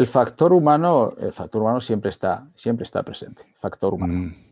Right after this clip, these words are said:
Speaker 1: El factor humano, eh, en la operación aérea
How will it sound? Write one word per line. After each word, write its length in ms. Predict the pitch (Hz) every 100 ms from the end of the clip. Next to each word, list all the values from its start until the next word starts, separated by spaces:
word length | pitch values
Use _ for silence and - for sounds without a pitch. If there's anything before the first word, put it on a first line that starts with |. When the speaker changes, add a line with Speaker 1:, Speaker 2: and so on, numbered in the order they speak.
| _ _
Speaker 1:
El 40 | _
factor 320 | - - 101
humano, 580 | 98 95 101 107 104 - -
eh, 260 | - -
en 200 | - -
la 80 | 101
operación 460 | 98 92 87 104 101
aérea 420 | 98 101 113 -